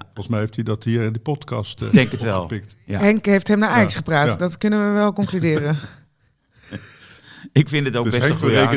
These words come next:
Speaker 2: aankoop.
Speaker 1: jou er wel op af als het weer, eh, knudden
Speaker 2: Nee,
Speaker 1: is.
Speaker 2: maar
Speaker 3: En
Speaker 2: kijk,
Speaker 3: niet alleen
Speaker 2: als,
Speaker 3: mij,
Speaker 1: Zo'n
Speaker 3: kan ik je
Speaker 1: Grealish
Speaker 3: vertellen.
Speaker 1: wordt, eh.
Speaker 2: maar als dit systeem zo blijft, dan heb je aan Van de Bomen ook helemaal niks, hoor.
Speaker 3: Mm.
Speaker 2: Want, eh, kijk, als naast jou Taylor staat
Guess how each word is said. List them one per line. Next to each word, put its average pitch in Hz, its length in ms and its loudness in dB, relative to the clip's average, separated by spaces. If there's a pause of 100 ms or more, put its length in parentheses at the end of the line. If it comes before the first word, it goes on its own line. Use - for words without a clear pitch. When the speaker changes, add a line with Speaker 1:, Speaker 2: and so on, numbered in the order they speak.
(100)
Speaker 2:
aankoop. - 20 4
Speaker 1:
jou 135 160 4
er 123 80 0
wel 147 120 0
op 160 120 -6
af 143 180 -4
als 131 140 -6
het 131 140 -6
weer, 120 380 -4
eh, 110 60 -4 (460)
knudden 160 240 -2
Speaker 2:
Nee, 120 140 0
Speaker 1:
is. 104 60 -2
Speaker 2:
maar 98 200 -2
Speaker 3:
En - 60 -14
Speaker 2:
kijk, 196 120 2
Speaker 3:
niet 262 140 4
alleen 330 120 8
Speaker 2:
als, 339 140 4
Speaker 3:
mij, 185 200 8
Speaker 1:
Zo'n - 100 0
Speaker 3:
kan 190 100 4
ik - 80 2
je 202 80 4
Speaker 1:
Grealish 160 200 2
Speaker 3:
vertellen. 170 260 4
Speaker 1:
wordt, 151 180 -6
eh. - 100 -10 (140)
Speaker 2:
maar 110 160 2
als 117 220 2
dit 135 200 -4
systeem 127 800 -4
zo 113 280 4
blijft, 117 540 -4
dan 110 160 -2
heb 113 160 2
je 113 100 -8
aan 101 100 -8
Van 110 100 -8
de 98 60 -4
Bomen 98 300 2
ook 120 120 -2
helemaal 95 260 0
niks, 85 260 -12
hoor. 101 220 -12 (220)
Speaker 3:
Mm. 170 200 -20 (1000)
Speaker 2:
Want, 95 380 -4
eh, 90 600 -4
kijk, - 340 -6 (880)
als 120 240 0
naast 127 300 4
jou 117 280 -2
Taylor 120 380 -4
staat 95 540 -12